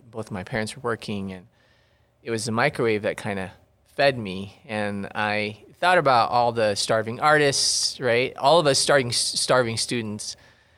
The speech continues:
uh, growing up, like, the microwave was such a, like, probably the m-,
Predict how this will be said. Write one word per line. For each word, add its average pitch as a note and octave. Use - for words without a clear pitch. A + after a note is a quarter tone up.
uh, G#2
growing A2
up, C#3+
like, G#2+
the A#2+
microwave B2+
was A2
such -
a, F#2+
like, -
probably B2
the G2
m-, F#2+